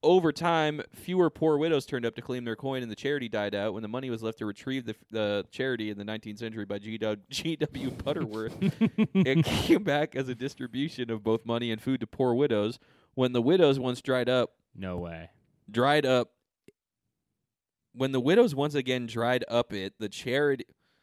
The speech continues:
Speaker 1: What?
Speaker 2: That one's not on you.
Speaker 1: Yeah, what
Speaker 2: That
Speaker 1: the
Speaker 2: one says,
Speaker 1: fuck? When
Speaker 2: "The
Speaker 1: the widows
Speaker 2: widows"
Speaker 1: once again dried up it, the charity changed to a free dole of hot cross buns.
Speaker 2: Wait, that's what those are.
Speaker 1: That's hot cross buns.
Speaker 2: A tr-, I've never even,
Speaker 1: That's
Speaker 2: I didn't
Speaker 1: why I
Speaker 2: know
Speaker 1: was
Speaker 2: those were real,
Speaker 1: Uh-huh.
Speaker 2: man.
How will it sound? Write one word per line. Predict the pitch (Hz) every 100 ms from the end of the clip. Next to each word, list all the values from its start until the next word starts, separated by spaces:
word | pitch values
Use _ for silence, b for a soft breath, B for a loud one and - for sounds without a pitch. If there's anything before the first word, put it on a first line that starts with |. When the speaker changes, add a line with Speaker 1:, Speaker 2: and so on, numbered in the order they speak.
| _ _ _ _
Speaker 1:
What? | 120 156 349 -
Speaker 2:
That | 123 160
one's | 131
not | 127 110
on | 101
you. | 95 85 - _
Speaker 1:
Yeah, | 139 170 117
what | 143 123
Speaker 2:
That |
Speaker 1:
the | 233
Speaker 2:
one | 185
says, | 123 170 226
Speaker 1:
fuck? | - b b b -
When | 165 220
Speaker 2:
"The |
Speaker 1:
the | 190
widows | 233 277 113
Speaker 2:
widows" |
Speaker 1:
once | 190 202
again | 190 185 175
dried | 135 151 165 147
up | 156 143
it, | 120 139
the |
charity | - 147 180 180
changed | - 151 147 147 -
to | 139 127
a |
free | - 175 226
dole | 214 180 165 165
of | 131
hot | - 139 160
cross | - 147 147 143
buns. | 135 131 135 120 101
Speaker 2:
Wait, | 127 131
that's | 131 131
what | 135
those | 127 107
are. | 104 120
Speaker 1:
That's | 135 131
hot | - 117 -
cross | 131 113 123
buns. | 123 113 101 -
Speaker 2:
A |
tr-, | 117
I've | 143 147
never | 143 135 131
even, | 139
Speaker 1:
That's | 156 123
Speaker 2:
I |
didn't | 151 151
Speaker 1:
why |
I |
Speaker 2:
know | 139
Speaker 1:
was |
Speaker 2:
those | 135 123
were | 120
real, | 110 151 113
Speaker 1:
Uh-huh. | 117 131 160
Speaker 2:
man. | 87